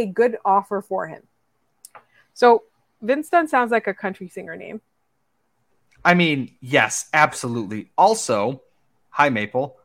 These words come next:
Speaker 2: I don't think that Vi-, they don't need more defensemen at this point. And Vince Dunn would be great. Absolutely great. I also do not think that the Canadiens, one,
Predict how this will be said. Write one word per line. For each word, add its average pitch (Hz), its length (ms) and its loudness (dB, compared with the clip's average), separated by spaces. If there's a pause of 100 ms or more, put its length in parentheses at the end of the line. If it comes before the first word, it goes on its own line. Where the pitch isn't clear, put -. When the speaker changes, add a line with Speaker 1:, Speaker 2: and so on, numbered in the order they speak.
(200)
Speaker 2:
I 165 600 4
don't 139 340 0
think 120 600 -6
that 113 400 0
Vi-, 117 240 -8 (420)
they 180 220 6
don't 190 240 4
need 170 180 0
more 147 180 0
defensemen 104 480 -8
at 95 120 -14
this 98 120 -16
point. 92 380 -16 (320)
And 147 220 0
Vince 170 260 2
Dunn 147 220 2
would 127 100 -4
be 117 120 -4
great. 104 340 -8 (1400)
Absolutely 139 640 -2
great. 104 340 -8 (640)
I 127 160 2
also 165 420 0
do 139 220 -4
not 135 280 2
think 117 440 -8
that 120 160 -8
the 113 40 -10
Canadiens, 113 480 -8
one, 110 220 -8